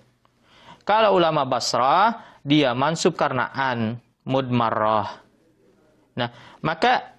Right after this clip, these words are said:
ahli Ahmada menurut Al-Imam An-Nahas sama saja dengan itu kasusnya. Li Ahmada, Ahmada di sini,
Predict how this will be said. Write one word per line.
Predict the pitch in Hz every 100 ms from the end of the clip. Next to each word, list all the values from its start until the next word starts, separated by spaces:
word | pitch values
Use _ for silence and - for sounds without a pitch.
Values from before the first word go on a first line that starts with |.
| _ _
ahli | 190 254 - 196 180
Ahmada | - 262 240 226 185 151 175 254 185
menurut | 190 196 254 294 285
Al-Imam | 190 196 220 247
An-Nahas | 208 175 156 202 233
sama | 285 294
saja | 277 269 226
dengan | 202 196
itu | 196 208
kasusnya. | 190 160 165 - 123 120 - _ _ _ -
Li | 160
Ahmada, | 170 202 190 160 156
Ahmada | 175 160 143 135 127
di | 120 123
sini, | 147 170 214